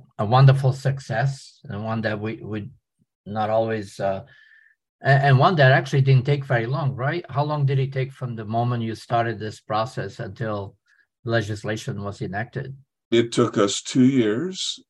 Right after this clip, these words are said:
Speaker 2: Um, as I said, the end of the first year, we almost lost everything,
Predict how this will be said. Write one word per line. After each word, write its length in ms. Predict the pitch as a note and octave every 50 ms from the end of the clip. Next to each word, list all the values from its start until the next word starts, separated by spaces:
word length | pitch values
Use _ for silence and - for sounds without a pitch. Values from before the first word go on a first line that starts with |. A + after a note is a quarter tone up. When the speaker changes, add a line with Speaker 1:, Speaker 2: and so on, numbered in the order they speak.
| _ _
Speaker 2:
Um, 540 | F#2 F#2 F#2 F2+ F2+ F2+ F2+ F2+ F2+ F#2
as 200 | - F2 F#2 -
I 80 | G2+ G2
said, 300 | F#2 - - G#2+ G#2 G#2
the 100 | G#2+ G2
end 100 | G2+ G#2+
of 60 | G#2+
the 60 | G#2
first 360 | G2 - G#2+ G#2+ G#2+ G#2 - -
year, 140 | A2 G#2+
we 120 | G#2 G#2 G2+
almost 420 | G#2 G#2+ G#2+ G#2+ G#2+ G#2+ G#2 -
lost 340 | G#2 G#2 G#2+ A2+ G#2+ - -
everything, 580 | A#2 G#2+ G#2+ A2 G#2+ A#2 A2+ B2 C#3 D#3+ E3